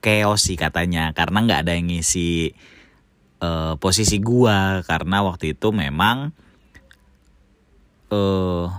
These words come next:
bagian yang gue pegang ini cukup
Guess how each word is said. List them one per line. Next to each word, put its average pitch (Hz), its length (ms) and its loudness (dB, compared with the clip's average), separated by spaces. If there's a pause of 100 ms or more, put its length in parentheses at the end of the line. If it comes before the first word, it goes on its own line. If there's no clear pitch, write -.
(120)
bagian 127 480 2
yang 87 160 -2
gue 85 80 -2
pegang 80 880 -4 (560)
ini 120 560 0
cukup 95 560 -2